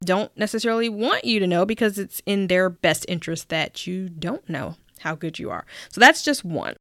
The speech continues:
Number two, you may be in a toxic workplace. And this is something I have come to learn of recently when working with corporate clients, because I don't have a corporate background. That wasn't a part of my,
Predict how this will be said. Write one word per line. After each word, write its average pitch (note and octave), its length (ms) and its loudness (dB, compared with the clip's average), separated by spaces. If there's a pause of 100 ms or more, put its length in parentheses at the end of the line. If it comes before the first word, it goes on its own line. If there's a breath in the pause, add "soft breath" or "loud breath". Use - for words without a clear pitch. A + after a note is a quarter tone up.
Number D#4+ 480 6
two, A#3 520 2 (360 loud breath)
you A3+ 160 4
may A3+ 340 8
be D4 320 2
in G3+ 400 6 (100)
a F3+ 540 4 (280 loud breath)
toxic - 760 0 (160)
workplace. F3 600 0
And G#3+ 160 0
this F#4+ 160 0
is B4 120 0
something B3 420 0
I C4 220 8
have B3+ 320 0
come G3+ 360 -2
to F3+ 220 -4
learn F3 560 -2
of E3+ 420 -2 (360 loud breath)
recently F3+ 680 2
when F3 280 0
working F#3 340 0
with E3 200 -2
corporate - 380 0
clients, D#3+ 540 -4 (240 loud breath)
because A#3+ 360 4 (100)
I D4+ 240 6
don't B3 300 0
have G3+ 140 2
a F3+ 60 -2
corporate - 440 -2
background. E2+ 840 -2 (200 loud breath)
That A#3 220 12
wasn't A#3 260 8
a A3 40 4
part G#3+ 260 10
of G#3+ 100 4
my, F#3+ 440 8